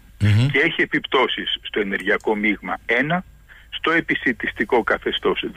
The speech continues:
Speaker 2: δύο, μιλήσαμε τόσο πολύ πέρυσι, και στις γεωπολιτικές, στρατιωτικές ανακατανομές. Αυτά είναι τα τρία σημεία στα οποία η οικονομική μετάβαση επηρεάζει, παίζει και καθορίζει τις ισορροπίες και το πώς θα διαιρεθεί ο κόσμος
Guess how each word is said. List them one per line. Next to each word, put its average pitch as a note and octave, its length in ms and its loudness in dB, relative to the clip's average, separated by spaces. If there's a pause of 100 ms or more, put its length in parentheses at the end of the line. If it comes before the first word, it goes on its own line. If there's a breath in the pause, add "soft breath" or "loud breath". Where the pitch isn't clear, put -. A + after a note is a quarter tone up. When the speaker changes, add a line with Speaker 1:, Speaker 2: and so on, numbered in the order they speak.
Speaker 2:
δύο, D3+ 220 4
μιλήσαμε G2 500 0
τόσο - 260 -2
πολύ F2 340 -2
πέρυσι, C3 500 2 (440 loud breath)
και F#3 240 2
στις - 160 -2
γεωπολιτικές, A#2 800 0
στρατιωτικές C#3 680 -2
ανακατανομές. C3 880 0 (280 loud breath)
Αυτά - 340 0
είναι F3+ 180 4
τα C3 240 0
τρία C#3+ 500 2
σημεία A2+ 540 -2 (100)
στα B2+ 120 0
οποία B2 420 2
η A2+ 40 2
οικονομική G2+ 580 -4
μετάβαση G#2+ 760 0
επηρεάζει, A2 680 2 (200)
παίζει D#3+ 540 0 (480 soft breath)
και F3+ 160 2
καθορίζει D3+ 800 0 (260 soft breath)
τις - 220 -6
ισορροπίες A#2 680 0
και - 180 -2
το - 100 -2
πώς F3 280 2
θα C3+ 140 0
διαιρεθεί B2 560 2
ο D3+ 100 4
κόσμος - 640 -2